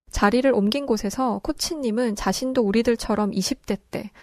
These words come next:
자신을 지도하던 코치님으로부터 한국까지 오게 되어 훈련을 했던 적이 있었다고 했습니다.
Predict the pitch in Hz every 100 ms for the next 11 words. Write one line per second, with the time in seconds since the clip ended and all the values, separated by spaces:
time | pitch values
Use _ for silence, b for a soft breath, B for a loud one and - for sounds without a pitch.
0 | B - 196 233 233 - 208 240 220 214
1 | 294 - 339 302 262 240 208 - - 311
2 | 320 330 339 - 262 247 185 185 196 190
3 | 208 254 302 294 285 269 285 - 302 277
4 | 214 185 - 196 196 190 240 - 202 185
5 | -